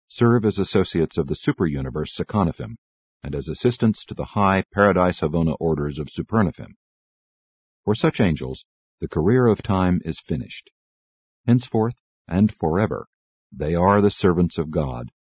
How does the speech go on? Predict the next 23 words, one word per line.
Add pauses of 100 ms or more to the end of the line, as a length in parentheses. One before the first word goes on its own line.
(220)
the
consorts (100)
of
divine
personalities, (440)
and
the
peers (380)
of
the
Paradise
Finaliters. (720)
Large
numbers
of
the
completion
seraphim
return
to
their
native
universes,